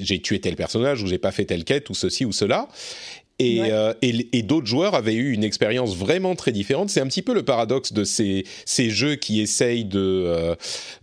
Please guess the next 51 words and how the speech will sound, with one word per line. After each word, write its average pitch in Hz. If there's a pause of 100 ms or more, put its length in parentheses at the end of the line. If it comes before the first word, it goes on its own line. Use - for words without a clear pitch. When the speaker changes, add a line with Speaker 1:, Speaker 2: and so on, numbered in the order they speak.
(220)
Speaker 1:
donner 127
autant 170
de 139
choix 143
que -
possible 135
aux 120
joueurs 113
avec 90
des 92
conséquences 113
vraiment 123
importantes. 151
C'est 120
que 120 (560)
le 131
joueur 151
qui 120
va 110
faire 117
la 110
campagne 104
une 92
fois, 175
bah, 120
il 87
va 87
pas 104
s'en -
rendre 90
compte 202
qu'il -
y 95
a 92
autant 98
de 98
choix 101
possibles -
parce 113
que 107
<laughs> -
il 170
va 127
le 117
voir 131
que 135
de 117
son 139
point 120
de 117
vue. 190